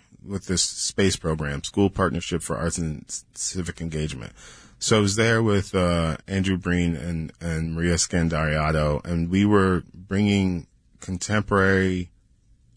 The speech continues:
we were bringing civically engaged contemporary art to the classroom and making projects. So we did that for, together for three years, and then Maria and I for another fourth year online. Um,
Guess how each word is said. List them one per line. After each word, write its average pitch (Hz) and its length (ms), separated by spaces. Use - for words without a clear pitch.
we 117 160
were 117 160
bringing 120 320
civically 113 400
engaged 92 420
contemporary 90 480
art - 260
to - 100
the 80 80
classroom - 520
and 92 140
making 87 260
projects. - 540
So 95 160
we 95 100
did 92 220
that 92 240
for, 80 420
together 90 480
for - 160
three 107 280
years, 85 420
and 87 160
then 87 200
Maria 85 320
and 80 120
I 82 260
for - 440
another 90 380
fourth 90 440
year 80 340
online. 80 520
Um, 90 540